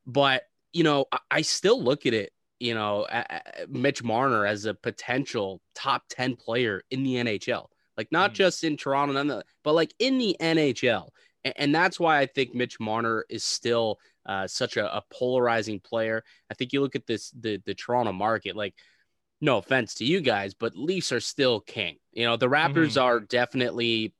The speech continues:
Speaker 1: putting a dent in it and, and, and have since they, they went on that run and won a title. But it's still a, a Leafs town, and when they're rolling, it's, it's all, all Leafs all day long. A-, and Mitch Marner right now is having himself a heck of a season,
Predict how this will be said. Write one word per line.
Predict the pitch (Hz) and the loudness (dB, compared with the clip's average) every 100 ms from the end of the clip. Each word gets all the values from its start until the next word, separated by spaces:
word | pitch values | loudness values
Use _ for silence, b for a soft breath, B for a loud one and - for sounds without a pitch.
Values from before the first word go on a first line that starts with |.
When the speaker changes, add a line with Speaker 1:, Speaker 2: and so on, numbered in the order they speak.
| _ _ | _ _
Speaker 1:
putting | 131 117 107 | -4 -2 -4
a | |
dent | 95 120 131 131 | 0 0 0 0
in | 135 | 0
it | 160 - _ | -2 -4 _
and, | 113 | -10
and, | - 110 107 | -6 -8 -6
and | 113 104 | -8 -6
have | 113 113 120 | -2 -4 -4
since | - 113 | -8 -8
they, | - 107 101 | -4 -2 -2
they | 101 | -4
went | 104 107 | -4 -4
on | |
that | 104 95 | -4 -4
run | 110 110 | -4 -2
and | |
won | 104 | -4
a | 98 | -6
title. | - 117 151 175 B B B B | -4 -2 -2 -6 B B B B
But | - 143 | 2 4
it's | 139 | 4
still | - 151 143 135 135 | 4 4 6 6 4
a, | 123 117 | 0 -2
a | 127 | 0
Leafs | 123 117 113 - | 0 0 -2 -4
town, | - 110 104 101 | -4 -2 0 -2
and | 101 | -2
when | 113 113 | -2 0
they're | 120 | 0
rolling, | 107 107 107 101 95 95 104 | 0 0 0 0 -4 -8 -8
it's, | 101 - | -10 -8
it's | 120 - | -14 -10
all, | - 113 110 107 104 - | -2 0 2 2 0 0
all | 104 104 95 | 0 0 -2
Leafs | 101 95 - | -6 -6 -8
all | 104 101 | -4 -4
day | 95 95 | -4 -6
long. | 98 117 107 95 b b b | -4 -2 -2 -6 b b b
A-, | 120 - | -8 -4
and | 123 | 0
Mitch | 127 151 | 2 0
Marner | 113 120 156 117 | 0 2 4 4
right | 104 113 | 2 0
now | 107 113 98 | 0 -2 -2
is | 95 | -6
having | - 123 113 | -6 -4 -4
himself | 101 92 117 101 95 _ | -6 -4 -4 -4 -6 _
a | 117 107 | -2 -2
heck | - - 147 156 | -4 -6 -4 -2
of | 123 | -6
a | 101 | -8
season, | - 117 104 95 | -8 -8 -6 -8